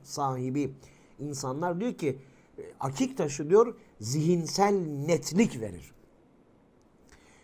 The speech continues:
Negatif enerjileri uzaklaştırır. Bakar mısın? Akik taşına iki dua yazdık.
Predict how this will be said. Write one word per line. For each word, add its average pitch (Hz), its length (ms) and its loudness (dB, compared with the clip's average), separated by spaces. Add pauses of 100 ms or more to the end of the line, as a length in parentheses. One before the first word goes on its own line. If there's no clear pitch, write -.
(120)
Negatif 143 600 -2
enerjileri 151 680 2
uzaklaştırır. 143 1300 -2
Bakar 214 260 4
mısın? 214 320 -6 (640)
Akik 139 340 -4
taşına 180 300 0
iki 165 240 -6
dua 196 320 10
yazdık. 185 500 6